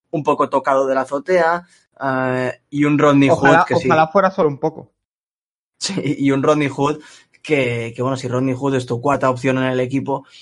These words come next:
Speaker 1: tienes un problema gordo. Y luego sí que, bueno, está Fernie Simons, que está siendo una de las sorpresas de la temporada, un jugador que está rindiendo bien para ellos, pero era un equipo que iba muy, muy corto. Y, y sí que es cierto, ¿no? Que en aquel episodio,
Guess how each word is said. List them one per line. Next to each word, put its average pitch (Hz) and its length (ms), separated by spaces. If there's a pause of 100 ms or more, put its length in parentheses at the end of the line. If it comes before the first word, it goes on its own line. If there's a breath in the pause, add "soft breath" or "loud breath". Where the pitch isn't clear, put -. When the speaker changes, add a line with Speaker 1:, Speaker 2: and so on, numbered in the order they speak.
(240 loud breath)
Speaker 1:
tienes 165 180
un 135 100
problema 120 400
gordo. 120 460
Y 117 140
luego 127 220
sí 123 100
que, 131 60
bueno, 139 160
está 127 340
Fernie 135 260
Simons, 160 540
que 135 140
está 123 280
siendo 131 200
una 131 100
de 131 80
las 127 100
sorpresas 131 400
de 131 80
la 123 80
temporada, 127 480
un 151 80
jugador 117 240
que 127 60
está 123 320 (280 loud breath)
rindiendo 139 360
bien 131 180
para 131 220
ellos, 135 240
pero 120 140
era 120 80
un 127 60
equipo 127 240
que 131 120
iba 113 120
muy, 131 220
muy 135 240
corto. 151 400 (460 loud breath)
Y, 147 260
y 131 40
sí 190 100
que 214 60
es 180 60
cierto, 214 220
¿no? 180 120
Que 185 80
en 135 40
aquel 135 200
episodio, 170 560